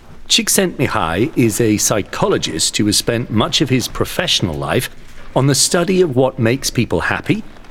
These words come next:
and how we can find happiness. Csikszentmihalyi suggests the theory that happiness is not caused by external events or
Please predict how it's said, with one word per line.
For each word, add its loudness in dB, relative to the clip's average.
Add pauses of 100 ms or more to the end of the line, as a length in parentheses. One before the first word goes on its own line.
(220)
and 0
how 0
we 0
can 0
find -2
happiness. -2 (800)
Csikszentmihalyi 0
suggests 0
the -2
theory 0
that -2 (140)
happiness 0
is 2
not 2
caused 0
by 2
external 2
events 0
or -6